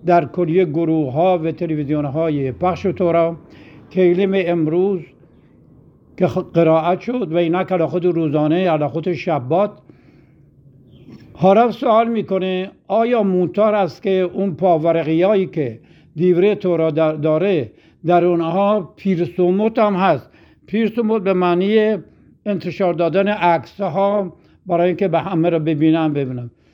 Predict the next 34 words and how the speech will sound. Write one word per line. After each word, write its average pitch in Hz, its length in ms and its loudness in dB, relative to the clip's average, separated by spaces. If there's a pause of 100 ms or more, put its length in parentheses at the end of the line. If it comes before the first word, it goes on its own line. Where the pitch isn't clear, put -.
(180)
میگه 202 220 2
ممتار 254 480 2
است 202 200 -2
که 202 60 -4
این، 208 400 -2
اه، 175 260 -2
پاورقی‌ها 170 720 0
رو 185 140 2
بخونن 170 640 -2 (340)
که 170 100 -4
مال 185 280 2
دیوره 160 340 2
تورا 160 380 0
است، 135 180 -4 (320)
ولی 208 240 2
سعی 226 400 0
بکنه 220 440 0
که 196 120 -4
اون 202 420 -2 (300)
در 175 160 6
اون 180 140 2
پیرسوموتش، 180 880 -2
در 151 160 -2
اون 175 180 0
انتشاراتی 165 680 -2
که 165 120 -2
برای 151 440 2 (400)
فروختن 175 600 0
اجناسشون 160 840 0
می‌دن، 196 600 -4 (380)
اونها 190 360 2
رو 202 100 2
نگاه 160 400 2
نکنه. 165 600 -4